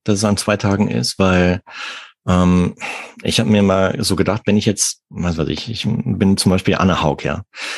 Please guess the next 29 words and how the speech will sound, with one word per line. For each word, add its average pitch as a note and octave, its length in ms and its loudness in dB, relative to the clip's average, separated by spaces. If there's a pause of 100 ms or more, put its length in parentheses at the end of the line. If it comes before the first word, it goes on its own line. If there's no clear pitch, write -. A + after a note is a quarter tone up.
(320)
Ähm, F2 640 2
Anne F#2+ 240 0
Haug, A2 340 -2
äh, F#2+ 160 0
startet G2 320 -2
am F2+ 120 2
Donnerstag A2 600 2 (520)
und, F#2+ 520 2 (160)
ähm, A2+ 260 -14
erstmal F#2+ 340 0
unter - 180 2
der E2 140 0
Woche C3+ 420 0
in F2+ 160 2
Deutschland F#2+ 380 2
wahrscheinlich F#2+ 540 -2 (120)
schauen G2 280 4
das F2+ 140 2
wenige F#2+ 340 4
an, G#2+ 200 2
weil F#2 120 2
sie F2+ 80 0
am E2+ 100 2
nächsten F#2+ 280 0
Morgen F#2 320 2
halt F#2 120 -2
zur - 140 -2
Arbeit F2 280 0
müssen. B2+ 380 -2